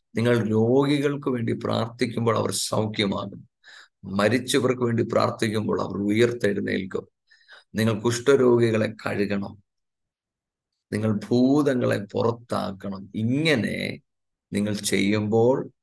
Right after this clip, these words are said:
ദൈവരാജ്യം വന്നിരിക്കുന്നു എന്ന് അവർ തിരിച്ചറിയും.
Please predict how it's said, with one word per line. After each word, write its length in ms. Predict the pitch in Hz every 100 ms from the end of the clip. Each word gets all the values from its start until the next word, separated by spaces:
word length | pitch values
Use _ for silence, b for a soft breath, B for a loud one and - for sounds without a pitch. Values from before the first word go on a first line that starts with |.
| _ _ _ -
ദൈവരാജ്യം 1600 | 90 101 120 131 147 165 160 147 143 135 131 123 104 107 95 98
വന്നിരിക്കുന്നു 1120 | 160 104 104 120 139 139 127 123 120 127 113
എന്ന് 140 | 107 104
അവർ 160 | 101
തിരിച്ചറിയും. 760 | 95 - 104 101 95 - -